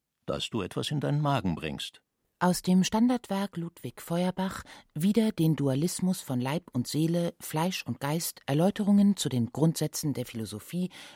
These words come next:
Speaker 2: Ludwig Feuerbach, sämtliche Werke, zweiter Band, Leipzig, achtzehnhundertsechsundvierzig. Die alte Welt stellte den Leib auf den Kopf. Die neue setzt den Kopf auf den Leib.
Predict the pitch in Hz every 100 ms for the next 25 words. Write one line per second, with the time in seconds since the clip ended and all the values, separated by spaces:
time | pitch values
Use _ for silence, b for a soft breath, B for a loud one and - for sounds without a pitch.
0 | B 233 - 160 - 196 202 190 185 -
1 | 147 147 123 120 127 151 147 - 117 -
2 | 104 120 127 - - 123 120 - 123 -
3 | - 117 - 107 107 113 - 110 156 143
4 | - - - - _ _ _ _ - 131
5 | 139 175 226 220 247 302 - - - 180
6 | 180 190 190 160 151 131 143 160 - -
7 | - - 156 143 - - - - - _
8 | _ _ _ 120 123 143 175 202 - _
9 | _ - 165 - - 170 - - - -
10 | - - 185 180 - -